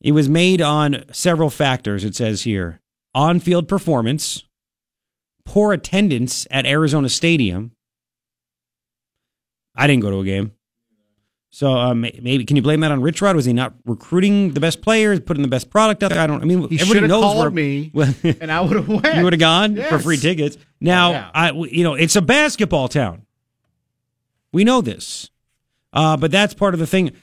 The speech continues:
Speaker 1: Rodriguez's off-field behavior. Off-field behavior. That includes post-game news conferences and the necess-, uh, the necessity of the internal investigation. Now, see, that's a bunch of crap. I, I mean,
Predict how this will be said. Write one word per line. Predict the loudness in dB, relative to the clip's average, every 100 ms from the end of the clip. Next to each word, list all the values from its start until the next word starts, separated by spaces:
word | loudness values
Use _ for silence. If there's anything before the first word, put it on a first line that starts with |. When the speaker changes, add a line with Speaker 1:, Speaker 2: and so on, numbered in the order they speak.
| _ -4
Speaker 1:
Rodriguez's | 0 0 2 2 2 0 0 -2 -4 -4
off-field | -2 0 -2 -10 _ 0 2 2 0
behavior. | 0 0 2 2 2 2 0 -4 -12 _ _ _ _ _ _ _ _ _ _ _ _ _ _ _ _ -8
Off-field | -8 -4 -4
behavior. | -4 -2 -2 -2 -4 -12 _ _ _ _ -2
That | 2
includes | 2 2 0 -2
post-game | -2 -2 -2 -2 0 2 2
news | 2 0
conferences | 0 0 0 0 0 0 0
and | 0
the | 2
necess-, | 2 0 -2 -2
uh, | 0 0
the | 0
necessity | 0 0 0 0 0 0
of | 0 0
the |
internal | 0 0 0 2
investigation. | 0 -2 -4 -2 -2 -4 -12 _ -2
Now, | 0
see, | 2
that's | 2 2
a | 2
bunch | 0 -2
of |
crap. | -2 0 0 -2 _ _ _ _ _ _ _ _ _ 0
I, | 2 4
I |
mean, | 4 4 0